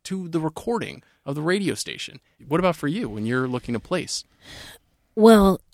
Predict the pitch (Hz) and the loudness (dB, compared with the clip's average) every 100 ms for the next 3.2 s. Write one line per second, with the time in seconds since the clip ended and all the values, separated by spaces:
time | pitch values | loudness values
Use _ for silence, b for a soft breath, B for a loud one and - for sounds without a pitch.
0 | _ 233 226 - 220 208 180 185 180 165 | _ 2 2 6 6 6 6 4 4 4
1 | 180 156 151 165 - 156 160 151 143 147 | 4 2 2 2 2 0 2 0 0 0
2 | 147 147 143 143 143 131 113 - - - | 0 -2 -4 -6 -6 -6 -10 -6 -4 -4
3 | - - | -8 -6